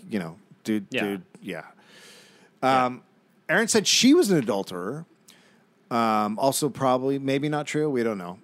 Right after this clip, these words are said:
Speaker 1: and that she had been cruel to him after his stroke when doctors didn't think he would live.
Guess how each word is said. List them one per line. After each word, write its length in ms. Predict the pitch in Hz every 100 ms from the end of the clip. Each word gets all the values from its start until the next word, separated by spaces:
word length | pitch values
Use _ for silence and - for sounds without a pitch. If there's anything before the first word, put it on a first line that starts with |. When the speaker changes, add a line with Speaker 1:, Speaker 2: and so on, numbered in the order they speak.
| - 123
Speaker 1:
and 380 | 117 117 113
that 280 | - 117 120
she 140 | - 151
had 100 | 123
been 140 | 113
cruel 380 | - - 175 175
to 100 | 127
him 240 | 110 104
after 320 | 104 104 -
his 100 | 104
stroke 480 | - - 160 123 -
when 160 | 117 107
doctors 440 | 98 104 123 110
didn't 220 | - 98
think 180 | 90 101
he 80 | 104
would 160 | 95 92
live. 400 | 131 127 117